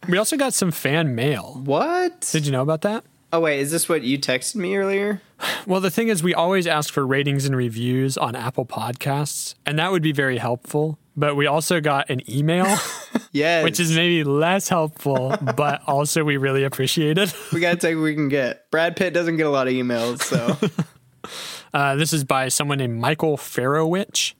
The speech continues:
Speaker 1: It says, "Hello." <laughs>
Speaker 2: It's a great start. <laughs>
Speaker 1: <laughs> Yeah, I'll, I'll say, I'll say that everything is in short sentences with a period at the end. So it makes me think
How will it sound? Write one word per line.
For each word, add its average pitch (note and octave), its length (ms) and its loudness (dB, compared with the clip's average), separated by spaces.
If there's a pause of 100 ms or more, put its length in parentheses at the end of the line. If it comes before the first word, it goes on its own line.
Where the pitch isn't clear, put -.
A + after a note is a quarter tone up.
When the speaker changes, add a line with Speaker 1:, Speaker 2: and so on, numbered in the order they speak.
(160)
Speaker 1:
It D3 80 -2
says, C3 540 0 (460)
"Hello." C3+ 480 0 (160)
<laughs> - 60 0 (1400)
Speaker 2:
It's - 120 -6
a G3 40 0
great F3 300 0
start. D#3 460 -2 (100)
<laughs> A#3 40 -6 (400)
Speaker 1:
<laughs> G#3 400 2
Yeah, E3+ 180 0 (280)
I'll, F3 200 2
I'll F3 140 2
say, D3+ 260 2
I'll E3+ 180 2
say E3+ 300 2
that D#3 220 0 (200)
everything F#3 680 2
is C3+ 200 0
in C3 140 0
short D#3+ 380 0
sentences C3+ 500 0
with B2+ 140 -4
a G#2+ 40 -4
period C3 500 -2
at - 140 -8
the G2+ 160 -6
end. F#2 280 -12 (260)
So - 160 0
it C3 60 -4
makes D3 260 0
me E3 100 2
think C#3+ 380 -4